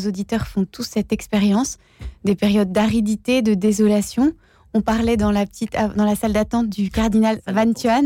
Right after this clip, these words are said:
Speaker 1: où on a
Speaker 2: Ouais.
Speaker 1: bien, on a bien commencé à bavarder, où on voit qu'en prison, il a des grandes périodes de solitude, de douleur, et que la prière, euh, est pas un, une, une solution miracle, ent-, entre guillemets. Il me semble que ce qui console dans la prière, c'est le visage de Jésus.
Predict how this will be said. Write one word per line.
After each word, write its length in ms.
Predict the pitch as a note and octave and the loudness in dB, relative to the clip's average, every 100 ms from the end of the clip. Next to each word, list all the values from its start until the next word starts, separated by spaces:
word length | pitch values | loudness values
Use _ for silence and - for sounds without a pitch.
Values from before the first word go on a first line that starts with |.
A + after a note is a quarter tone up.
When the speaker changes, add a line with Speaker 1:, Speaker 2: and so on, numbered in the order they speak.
| B3 | 2
Speaker 1:
où 80 | G3+ | 0
on 140 | F#3+ | -2
a 40 | |
Speaker 2:
Ouais. 120 | D#3 D3+ | 0 0
Speaker 1:
bien, 240 | G#3+ G#3 | -2 -4
on 100 | G3 | -6
a 80 | F#3+ | -10
bien 220 | F3+ G3 F3+ | -6 -6 -6
commencé 280 | G3 F#3+ G#3+ | -8 -6 -4
à 60 | |
bavarder, 420 | G3 G3 F#3+ F#3 B3+ - _ _ _ | -2 -2 -2 -2 -6 -10 _ _ _
où 60 | G#3+ | 0
on 60 | G3+ | 0
voit 180 | A3 | 0
qu'en 360 | A#3 G#3+ - G#3+ | -2 -4 -2 -2
prison, 480 | - A3+ G#3 A3+ D4+ _ _ _ | -2 -2 0 0 0 _ _ _
il 140 | G#3 G3 | -4 -2
a 60 | |
des 120 | F#3 G3 | 0 -2
grandes 280 | G3+ G#3+ | 2 0
périodes 380 | G#3+ G#3 G#3 G3 | 2 0 0 0
de 100 | F#3+ | -2
solitude, 680 | F#3+ A3+ G#3 F#3+ - B3+ G#3+ | -2 0 0 -2 -4 -4 0
de 140 | G3+ | 0
douleur, 400 | F3 G3 G#3 B3+ | 2 2 2 2
et 120 | B3 | -2
que 120 | - G3 | -2 0
la 140 | F#3 | 0
prière, 420 | - G3 G#3+ G#3 F#3 | -2 0 0 0 -2
euh, 60 | E3+ _ - - | -4 _ -14 -6
est 80 | F#3+ | -4
pas 140 | - | -2
un, 320 | G#3 F#3+ F3+ F3+ | 0 0 0 -2
une, 320 | G3 F#3+ F#3 G3 | -2 -4 -4 -4
une 100 | G3 | -4
solution 380 | F#3+ G#3+ G#3 G#3+ | 0 0 2 4
miracle, 420 | G#3+ A3 - - | 4 4 0 -2
ent-, 80 | G#3 - | -8 -6
entre 420 | G3 F#3+ F#3 - G3+ | -6 -4 -6 -4 0
guillemets. 320 | G3+ A3+ D#4 _ _ _ _ _ _ - | 2 2 -2 _ _ _ _ _ _ 0
Il 80 | A#3+ | 2
me 40 | |
semble 200 | C#4 C#4+ | 2 2
que 80 | A#3+ | 0
ce 80 | - | -2
qui 120 | A3+ | -6
console 400 | - A#3 - C#4+ | 0 0 0 -2
dans 80 | B3 | 0
la 100 | G3+ | -2
prière, 180 | A#3+ C4+ | -2 -4
c'est 120 | A#3 | 0
le 60 | G3+ | 0
visage 320 | F#3+ G3 G#3+ | 0 -2 0
de 100 | F#3+ | 0
Jésus. 380 | F#3 G#3 G3 | 2 0 0